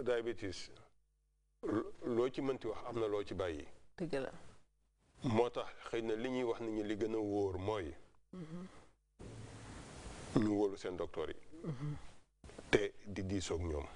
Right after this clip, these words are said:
Speaker 2: Mhm. Te di
Speaker 1: Dëgg.
Speaker 2: leen wax li ñoo def.
Speaker 1: Te di leen wax li ñoo def.
Speaker 2: Waaw, parce que wax nga léegi ne am na ñoo xam ne dañoo oote di ko nëbba.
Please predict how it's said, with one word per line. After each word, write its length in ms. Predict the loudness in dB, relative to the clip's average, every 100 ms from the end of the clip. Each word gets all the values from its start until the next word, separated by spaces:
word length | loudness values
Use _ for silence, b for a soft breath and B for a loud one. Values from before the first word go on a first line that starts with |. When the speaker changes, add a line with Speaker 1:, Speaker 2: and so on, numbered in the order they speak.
| -8 -4
Speaker 2:
Mhm. 1160 | -2 0 -2 -4 -8 -10 -10 -10 -8 -6 4 6
Te 100 | 6
di 80 |
Speaker 1:
Dëgg. 40 | 4
Speaker 2:
leen 140 | 0
wax 160 | 0 -2
li 120 | -2
ñoo 200 | 0 0
def. 280 | 0 -4 0
Speaker 1:
Te 120 | 2
di 100 | 4
leen 160 | 2 2
wax 140 | 0
li 80 | 0
ñoo 160 | 0 0
def. 160 | -2
Speaker 2:
Waaw, 140 | -2 0
parce 180 | 0 2
que 60 |
wax 120 | 0 0
nga 80 | 0
léegi 300 | 0 0 0
ne 140 | 0
am 120 | 0 -2
na 60 |
ñoo 160 | 0 0
xam 160 | 0
ne 80 | 0
dañoo 300 | 0 0 0 2
oote 200 | 0 0
di 80 | 0
ko 120 | 2
nëbba. 280 | 2 2 -2